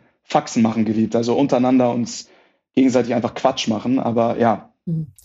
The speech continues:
Speaker 1: muss sagen, so bin ich nie in Berührung gekommen mit irgendwie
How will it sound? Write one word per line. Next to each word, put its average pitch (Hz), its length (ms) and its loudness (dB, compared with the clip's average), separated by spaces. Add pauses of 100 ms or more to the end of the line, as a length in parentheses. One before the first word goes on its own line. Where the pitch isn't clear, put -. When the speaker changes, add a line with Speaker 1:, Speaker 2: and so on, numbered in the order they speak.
Speaker 1:
muss 131 160 2
sagen, 143 220 4
so 131 120 2
bin 143 200 2
ich 139 180 0
nie 147 220 4
in 127 100 0
Berührung 131 480 2
gekommen 123 380 0
mit 120 160 0
irgendwie 117 520 2